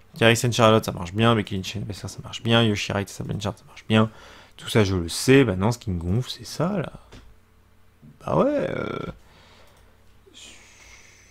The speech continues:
Ils ont des meilleurs catcheurs que nous, mais j'y peux rien. Qu'est-ce que tu veux que j'y fasse ? Puis le Star Power, excuse-moi, mais, pff, attends, euh, excuse-moi, laisse-moi regarder. Hein ? Des gens à plus de quatre-vingt-cinq, je rappelle, hein.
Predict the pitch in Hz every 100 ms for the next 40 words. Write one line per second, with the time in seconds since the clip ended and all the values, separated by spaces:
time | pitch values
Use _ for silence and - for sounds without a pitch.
0 | _ - - _ _ _ - - 127 160
1 | 160 151 - 139 139 - 143 147 147 104
2 | 85 85 85 - 101 170 294 _ _ -
3 | - 104 87 - - 117 - - _ _
4 | _ _ - _ _ _ _ _ _ -
5 | 98 90 87 - 101 - 113 123 139 92
6 | 87 - 143 175 185 165 101 90 - -
7 | - _ _ _ - - - - 50 50
8 | 50 50 50 - - 107 143 139 95 92
9 | 90 92 123 160 185 - _ - _ _
10 | _ _ - _ - 110 143 135 101 107
11 | 104 147 139 135 - 131 - 135 135 131
12 | 127 104 - 98 98 101 87